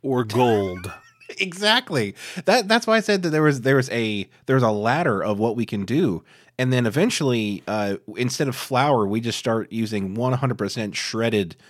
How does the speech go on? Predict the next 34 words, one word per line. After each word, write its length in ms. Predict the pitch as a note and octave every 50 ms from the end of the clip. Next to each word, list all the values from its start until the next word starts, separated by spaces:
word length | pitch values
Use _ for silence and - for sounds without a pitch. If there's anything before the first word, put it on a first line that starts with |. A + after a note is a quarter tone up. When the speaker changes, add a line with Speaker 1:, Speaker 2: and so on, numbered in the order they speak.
| _ _ -
Speaker 2:
edible 300 | A#2 A#2 A2 G2+ G#2+ G#2
gold. 520 | F#2 F#2+ A#2 B2 G#2 E2+ A#1+ A#1 - - _ _ _ _ _ _ _ _
I 100 | G2 A2+
mean, 400 | A#2 A2+ G#2+ G#2 G2+ F#2+ F2+ F2 - _ _ _ _ _ _ _ -
it's 160 | A#2+ - -
not 140 | C3 C#3+ D3+
gonna 120 | C#3+ B2
taste 440 | C3 - - - F#3 G#3 - - -
the 40 | F3+
same, 560 | - - F3+ E3 E3 D#3 D3+ D3 D3 C3+ - _ _ _ -
but 420 | C3 C3 C3 B2+ B2 A2+ - - _
it 160 | A#2 A#2 G2 G#2+
will 360 | G#2 A2 B2 B2+ C3 B2 A2+
fit 280 | - - - C3+ B2+
the 60 | B2+ -
criteria. 720 | - A#2 G#2 G2 - - - G2+ F#2+ F2+ E2+ D#2+ D#2+ - _ - - - - _ _
I 120 | - B2 C#3+
mean, 80 | D3 -
I 120 | - G3+ A3
think 180 | - E4 E4
we 80 | - D4+ A#3+
could 80 | D3
get 120 | C#3+ D3+ D3+
up 80 | C#3
to, 80 | C3 C3
like, 200 | B2+ A#2+ G#2+ F2+
one 380 | F#2 G2 G#2 A2+ A#2 A2+ A2 G2+
grand 580 | F#2+ F#2+ F#2 F2 E2+ E2 D2+ C#2 C#2+ - - - -
or 60 | G#3+ F#3+ C#3 F#2+
Speaker 1:
Oh, 20 | F2
Speaker 2:
better. 200 | F#2+ F2+ C#3 C#3
Speaker 1:
yeah, 220 | A2 E2+ - -
I'm 160 | - B2 C3 B2+
sure. 480 | - - - A#2 G2 F2 E2+ D#2+ -